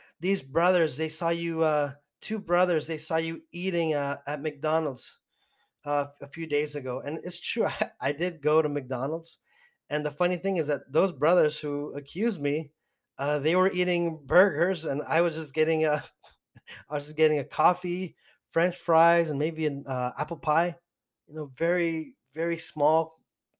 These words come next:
very small meal, while they were eating burgers.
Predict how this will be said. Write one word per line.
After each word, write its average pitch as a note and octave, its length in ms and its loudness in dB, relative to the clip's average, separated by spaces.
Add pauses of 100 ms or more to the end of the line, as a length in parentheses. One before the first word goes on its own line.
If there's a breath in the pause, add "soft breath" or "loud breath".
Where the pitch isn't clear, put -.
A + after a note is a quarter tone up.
(260)
very F#3 260 -2
small D#3+ 380 -2
meal, D#3 380 -2 (640 soft breath)
while D3+ 260 0
they D#3 160 2
were E3 120 4
eating D#3 340 -4
burgers. D3+ 580 -2